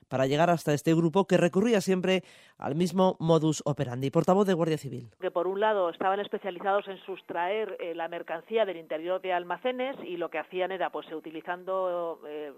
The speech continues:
Speaker 2: la ropa con la que trabajaban los trabajadores y una, una furgoneta, se dirigían al lugar,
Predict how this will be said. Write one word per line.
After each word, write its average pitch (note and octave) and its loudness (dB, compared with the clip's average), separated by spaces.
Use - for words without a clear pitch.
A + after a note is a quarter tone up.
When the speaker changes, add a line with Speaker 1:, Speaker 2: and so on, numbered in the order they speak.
Speaker 2:
la D3 -6
ropa E3 2
con F#3 2
la E3+ 2
que E3+ -4
trabajaban F3+ 2
los F#3+ -6
trabajadores A3 2
y F#3 -6
una, F#3 -2
una F3 -4
furgoneta, G#3+ 2
se F#3 -6
dirigían E3 -4
al F3+ 0
lugar, A3 2